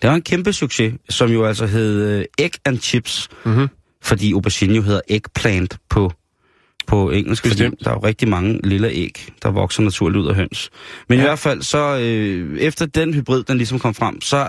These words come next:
Speaker 1: kunne folk altså godt se, at der var noget rigtig godt i det her med to planter i et smæk.
Speaker 2: Ja.
Speaker 1: Så, øh,
Speaker 2: Det appellerer vel også bredt, lige så snart man kalder det noget med, med pomfritter og ketchup, ikke? På en eller anden måde, så tænker jeg for, åh, men, åh, men, åh.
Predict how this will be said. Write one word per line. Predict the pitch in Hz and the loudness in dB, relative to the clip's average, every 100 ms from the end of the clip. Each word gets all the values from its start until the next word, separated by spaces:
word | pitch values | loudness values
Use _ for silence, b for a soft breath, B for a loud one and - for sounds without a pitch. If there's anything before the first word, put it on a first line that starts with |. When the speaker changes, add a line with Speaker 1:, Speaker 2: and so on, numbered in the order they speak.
| - | -2
Speaker 1:
kunne | 135 | -2
folk | 135 127 | 0 0
altså | 127 113 | 0 0
godt | 113 120 | 0 0
se, | 135 | 0
at | |
der | 110 | 0
var | 104 120 | 0 0
noget | 127 110 | 0 0
rigtig | 120 135 123 | 0 -2 -2
godt | 110 - | -4 -4
i | |
det | 113 120 | -2 0
her | 120 | 2
med | 110 107 | 2 0
to | 95 - 104 | 0 -4 0
planter | 107 107 | -2 0
i | 117 | 0
et | 104 | 0
smæk. | - 101 | 0 0
Speaker 2:
Ja. | 113 113 B B B B B | 0 -4 B B B B B
Speaker 1:
Så, | - 135 127 123 | 0 2 2 2
øh, | 117 113 107 | 2 0 0
Speaker 2:
Det | 117 | -2
appellerer | 139 135 147 196 | -2 0 -2 0
vel | 180 | -2
også | 190 - | -2 -4
bredt, | 139 165 | -4 -2
lige | 170 | -2
så | 160 | -2
snart | - 127 | -2 -2
man | 160 | -2
kalder | 151 156 175 | -2 0 0
det | 160 | 2
noget | 143 156 | 0 0
med, | 160 139 120 | 0 -2 -2
med | 127 120 | -2 -2
pomfritter | - 127 - 135 165 | -2 -6 -2 -2 -2
og | |
ketchup, | 147 - 180 170 156 | -2 -2 0 -2 -2
ikke? | 165 | -4
På | - | -2
en | |
eller | 160 | -2
anden | 139 139 | 2 2
måde, | 131 | 2
så | - | 0
tænker | - 143 | 0 2
jeg | |
for, | 123 123 147 | 2 -2 0
åh, | 151 170 | 2 2
men, | 170 143 | 2 0
åh, | 131 | 0
men, | 143 135 | 0 0
åh. | 120 | -2